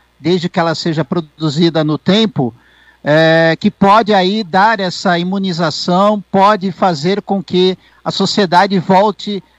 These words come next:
ao seu novo normal. É, e no Brasil, duas vacinas,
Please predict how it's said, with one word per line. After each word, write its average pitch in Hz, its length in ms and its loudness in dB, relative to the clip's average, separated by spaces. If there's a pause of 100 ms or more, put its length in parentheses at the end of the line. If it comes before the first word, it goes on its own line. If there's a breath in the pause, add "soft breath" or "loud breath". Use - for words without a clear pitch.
(140 soft breath)
ao 180 200 -2
seu 202 280 -2
novo 208 480 0
normal. 143 640 -2 (420 soft breath)
É, 160 460 0
e 196 160 0
no 226 120 2
Brasil, 233 720 0 (120)
duas 196 320 -4
vacinas, 208 800 -4